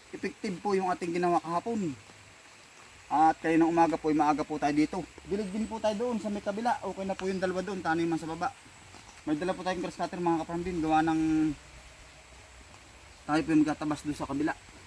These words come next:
At i-update ko po kayo doon sa kabilang ilog po, doon sa may tabing tubigan po. At marami po tayong gagawin doon. Mag-,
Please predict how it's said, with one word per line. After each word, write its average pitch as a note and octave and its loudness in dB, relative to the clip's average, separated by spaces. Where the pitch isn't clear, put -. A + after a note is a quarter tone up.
At D3 0
i-update E3+ -4
ko F3 -10
po F3+ -6
kayo G3+ 2
doon E3+ -6
sa E3 8
kabilang D3+ -2
ilog D#3+ -2
po, A3+ 0
doon E3+ -6
sa E3 -2
may D#3+ 2
tabing D#3 -2
tubigan E3 0
po. A3+ -6
At C#3+ 4
marami F3+ 6
po G#3+ -10
tayong G#3 2
gagawin G#3+ 4
doon. G#3+ 2
Mag-, F#3+ 2